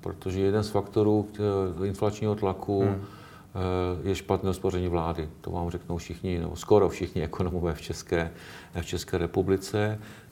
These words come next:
Speaker 1: Takže proto my ten návrh rozpočtu, kde je o sto miliard nižší schodek než podle návrhu Andreje Babiše a Aleny Schillerové, označujeme jako protiinflační. Ale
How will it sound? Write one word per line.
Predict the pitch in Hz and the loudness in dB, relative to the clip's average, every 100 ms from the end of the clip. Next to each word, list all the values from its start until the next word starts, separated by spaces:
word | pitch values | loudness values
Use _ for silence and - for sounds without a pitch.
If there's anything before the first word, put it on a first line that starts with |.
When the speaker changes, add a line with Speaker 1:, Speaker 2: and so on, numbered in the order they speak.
| - | -6
Speaker 1:
Takže | - 92 92 101 | -4 -2 2 4
proto | 95 98 95 | 6 6 8
my | 110 | 6
ten | 107 107 | 8 6
návrh | 107 107 104 | 8 8 6
rozpočtu, | 101 - 104 - | 4 2 2 4
kde | 107 | 8
je | 104 | 8
o | 101 | 8
sto | 95 107 | 4 2
miliard | 101 104 101 | 6 4 4
nižší | 98 - | 0 -2
schodek | 110 - 98 101 | -2 -2 0 0
než | 101 - | -2 -6
podle | - 98 98 | -6 -2 0
návrhu | 95 92 101 98 | 2 2 2 2
Andreje | 95 98 | 4 4
Babiše | 92 92 95 - | 4 4 2 0
a | 92 | -2
Aleny | 95 95 | 0 -2
Schillerové, | - 98 98 95 92 - - - - | 0 0 2 2 0 -4 -14 -14 -6
označujeme | 92 95 104 101 | -2 0 0 0
jako | 95 98 | 0 -2
protiinflační. | 87 - 90 104 98 - 95 - 117 127 147 - - - - - - | 0 4 4 4 -2 -2 -6 -4 -2 0 -2 -6 -16 -20 -20 -14 0
Ale | 101 107 | 4 6